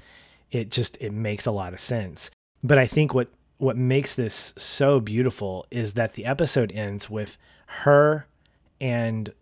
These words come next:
Joel. She comes downstairs. She's found something. I don't, it's, it's medicine of some kind. And she holds his hand, like, she interlocks her fingers with his.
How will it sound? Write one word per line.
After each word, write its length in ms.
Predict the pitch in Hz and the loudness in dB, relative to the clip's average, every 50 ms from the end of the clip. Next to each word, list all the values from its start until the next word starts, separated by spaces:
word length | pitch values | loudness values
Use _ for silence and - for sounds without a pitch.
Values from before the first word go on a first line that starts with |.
| - 120 | -10 -6
Joel. 480 | 101 101 123 120 107 98 98 104 104 | -2 0 2 2 2 0 -2 -4 -6
She 160 | - - - 110 | -6 -8 -6 -4
comes 220 | - 127 123 113 | -2 -2 0 0
downstairs. 360 | 135 123 110 - - 120 107 | 0 -2 0 0 0 -2 -2
She's 180 | - 120 - - | -2 -4 -6 -4
found 320 | - 147 139 139 135 123 | 0 2 2 4 2 2
something. 680 | - - - - 156 143 135 123 - - 92 87 90 92 | 0 0 2 4 4 4 4 4 0 -6 -10 -10 -8 -6
I 80 | 110 | -4
don't, 160 | 117 120 98 - | -4 -4 -4 -6
it's, 200 | 107 113 - - | -8 -8 -6 -8
it's 260 | 101 117 - - - | -8 -8 -8 -6 -4
medicine 540 | 117 117 117 120 127 120 - 139 131 127 123 | -2 0 0 0 0 -2 0 0 0 0 0
of 100 | 113 - | 0 -2
some 180 | - 123 113 113 | -2 -2 -2 -2
kind. 420 | - 117 113 107 107 107 107 101 - _ _ _ _ _ _ _ - | -2 -2 -2 -2 -2 -2 -4 -6 -10 _ _ _ _ _ _ _ 0
And 120 | 143 - | 0 2
she 140 | - - 131 | 2 2 0
holds 360 | 110 - - 165 185 190 - | 0 0 2 4 4 4 4
his 120 | 165 131 - | 2 0 2
hand, 220 | 139 139 117 101 | 2 2 2 2
like, 80 | 104 - | 0 -2
she 180 | - 127 127 | -2 -2 -2
interlocks 480 | 139 143 156 165 147 151 143 131 - - | 0 0 2 4 6 6 4 4 2 0
her 100 | - 113 | -4 -4
fingers 500 | - - 135 123 120 107 107 104 - - | -2 0 0 0 2 2 0 -2 -2 -4
with 140 | 104 - - | -8 -10 -6
his. 500 | - 117 104 95 82 71 80 - - | -4 -4 -4 -4 -4 -8 -10 -10 -12